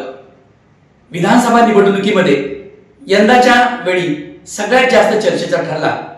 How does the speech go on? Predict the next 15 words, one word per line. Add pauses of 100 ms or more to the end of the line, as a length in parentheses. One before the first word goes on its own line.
(140)
तो
दक्षिण
सोलापूर
हा
मतदारसंघ. (680)
या
मतदारसंघात (680)
सर्वाधिक
असे
पंचवीस
उमेदवार
निवडणुकीच्या
मैदानात
उभे
आहेत.